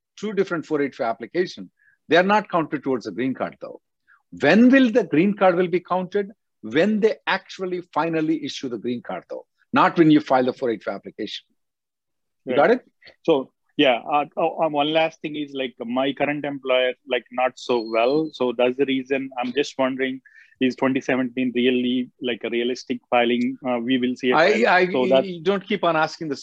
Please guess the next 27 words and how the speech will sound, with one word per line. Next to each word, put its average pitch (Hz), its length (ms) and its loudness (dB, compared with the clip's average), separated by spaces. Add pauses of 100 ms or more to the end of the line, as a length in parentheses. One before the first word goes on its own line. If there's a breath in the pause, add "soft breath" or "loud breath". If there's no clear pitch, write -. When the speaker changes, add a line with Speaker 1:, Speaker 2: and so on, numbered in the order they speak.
Speaker 1:
same 151 200 -2
question 139 380 -6 (140)
multiple 147 380 -2
times 151 260 -2
again. 156 320 -6 (320 soft breath)
If 131 160 -2
I 139 140 6
were 160 200 4 (160)
you, 156 320 2
I 123 80 0
would 123 220 -4
not 135 260 0
move 127 220 -2
out 120 80 -4
of 110 100 -8
the 110 80 -12
company 120 420 -8
if 110 100 -6
I 110 100 2
were 107 120 -4
twenty 104 240 -8
seventeen 92 440 -12
though. - 140 -20 (380 loud breath)
If 139 180 4
I 160 140 6
were 190 220 6 (140)
you, 208 340 4